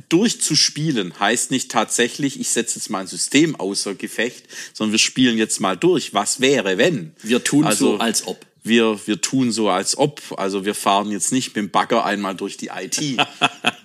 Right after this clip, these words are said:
Speaker 2: Und wir ziehen auch keinen Stecker, denn möglicherweise könnten dadurch Schäden entstehen, die wir gar
Speaker 1: Nein.
Speaker 2: nicht wollen. Aber, ähm,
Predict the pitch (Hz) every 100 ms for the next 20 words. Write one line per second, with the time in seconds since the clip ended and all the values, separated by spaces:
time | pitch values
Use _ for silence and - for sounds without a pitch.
0 | - - _ - - - - - - -
1 | 127 120 113 - 127 123 95 - 107 98
2 | 98 - 113 107 90 92 95 95 98 98
3 | 92 98 104 107 101 107 95 95 95 -
4 | 90 98 120 104 - 107 101 101 98 110
5 | 95 95 98 98 139 151 110 110 123 107
6 | 113 - - - 113 110